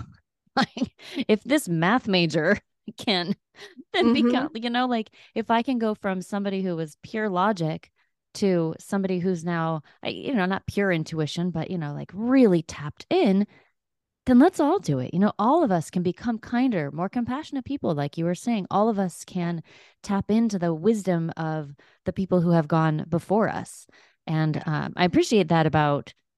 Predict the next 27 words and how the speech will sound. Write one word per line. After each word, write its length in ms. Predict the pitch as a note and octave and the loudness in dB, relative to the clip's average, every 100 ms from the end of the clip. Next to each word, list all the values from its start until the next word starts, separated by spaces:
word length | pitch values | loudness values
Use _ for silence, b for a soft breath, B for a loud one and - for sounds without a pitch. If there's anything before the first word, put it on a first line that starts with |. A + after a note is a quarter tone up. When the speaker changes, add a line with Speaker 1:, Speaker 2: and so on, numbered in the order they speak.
| _ | _
Speaker 1:
you, 260 | F#3 F#3 D#3 | 2 2 2
because 240 | D#3+ E3 | 0 -2
I've 120 | E3 | -6
talked 260 | - F#3 - | -6 -8 -6
to 60 | |
a 20 | D#3+ | -4
lot 200 | E3 D#3+ | -2 -2
of 60 | |
people 180 | E3 D#3+ | -4 -4
who 60 | D#3+ | -4
are 60 | |
like, 120 | D3+ | -2
"No, 120 | A3 D4 | 0 2
no, 200 | B3+ - _ - | 0 -2 _ -8
it's 220 | G#3 - | -8 -6
just 280 | A3+ G#3+ - | -4 -2 -2
me. 260 | D#3+ C#3+ - | -4 -4 -4
You're 140 | G3+ | -2
gonna 180 | G3+ G3 | 0 -2
need 180 | F#3 F3 | -2 -2
to 60 | |
book 180 | D#3 F#3 | -2 -2
a 60 | D#3+ | -2
session 520 | E3 D#3 D#3 D3 D3 | -4 -4 -4 -6 -4
with 260 | D3 D3 D3+ | -4 -4 -6
me." 320 | A#2+ - - _ _ _ _ _ | -8 -12 -18 _ _ _ _ _
Um, 420 | C#3+ C3 - D#3 | -12 -10 -12 -16